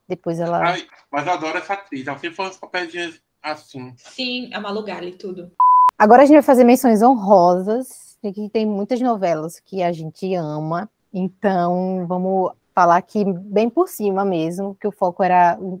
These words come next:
Speaker 1: nosso coraçãozinho, né? A novela mais querida. É, Adam, qual é, quais são suas menções honrosas? Seja breve, candidato.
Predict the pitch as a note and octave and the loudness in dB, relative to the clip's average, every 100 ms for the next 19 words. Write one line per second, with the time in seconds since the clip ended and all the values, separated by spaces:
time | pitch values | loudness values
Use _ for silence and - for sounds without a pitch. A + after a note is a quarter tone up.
0 | - F3+ G3+ G#3+ G#3 _ - G3 G3 A3+ | -6 -4 -4 -6 -10 _ 4 4 4 -2
1 | G#3+ F3+ E3+ F#3+ F3+ E3 E3 E3+ E3+ E3+ | -2 -2 -2 -4 -4 -6 -6 -6 -4 -4
2 | F3 - F3 E3+ F3 - F#3+ E3+ D#3+ F3+ | -6 -6 -4 -4 -4 -4 -2 -2 -4 -4
3 | - _ _ - F3+ E3+ D#3+ D#3 D3+ _ | -6 _ _ -4 -2 -2 -4 -6 -12 _
4 | G#3+ G#3 F#3+ F#3 F#3+ G3 - _ _ A3+ | -2 0 2 0 -2 -6 -12 _ _ 0
5 | G#3 A3 G3 F#3 F3+ F#3+ - _ - G#3+ | 2 2 2 0 -2 -6 -12 _ -2 0
6 | A#3 - G#3+ G#3 A#3+ - _ _ - B3+ | 0 -4 0 2 0 -2 _ _ -8 0
7 | B3+ B3 C4+ - A#3 A3+ B3+ B3 A#3 F#3+ | 0 0 -6 -4 -4 -2 -2 2 2 2
8 | F#3 F#3 F3+ F#3+ - _ F3+ F#3 F3 E3+ | -2 -6 -8 -10 -16 _ -10 -6 -4 -6
9 | - F3 E3+ D#3+ D#3+ F3+ | -4 -6 -4 -4 -4 -8